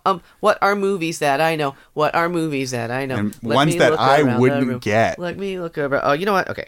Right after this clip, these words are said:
Speaker 1: okay, okay, okay. I have an idea. I don't wanna go in the app. No, F off. Get
Speaker 2: <laughs>
Speaker 1: outta here.
Speaker 2: If you say Phil wakes up, I'm going to say Groundhog's Day.
Speaker 1: <laughs>
Speaker 2: There's
Speaker 1: Um,
Speaker 2: no other film character named Phil who wakes up.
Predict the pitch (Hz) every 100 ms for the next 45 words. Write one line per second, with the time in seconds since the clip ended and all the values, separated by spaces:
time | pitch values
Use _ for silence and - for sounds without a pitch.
0 | - 98 - - - - _ - 110 95
1 | 87 - - _ _ _ _ - 202 202
2 | 220 165 202 208 185 - 170 196 147 160
3 | 202 175 - 175 214 - - 185 220 147
4 | - 127 - 185 156 220 302 294 214 160
5 | - 156 262 302 320 220 - - 185 185
6 | 180 156 151 131 - 139 107 - 110 120
7 | 104 143 156 147 123 - 120 120 104 294
8 | 113 113 - 294 294 - 302 339 302 359
9 | - - - - - - - - - -
10 | - 139 123 120 190 208 214 208 185 -
11 | - 180 190 202 185 - 143 139 143 127
12 | 135 135 - - - 147 107 98 120 113
13 | 120 110 - 104 76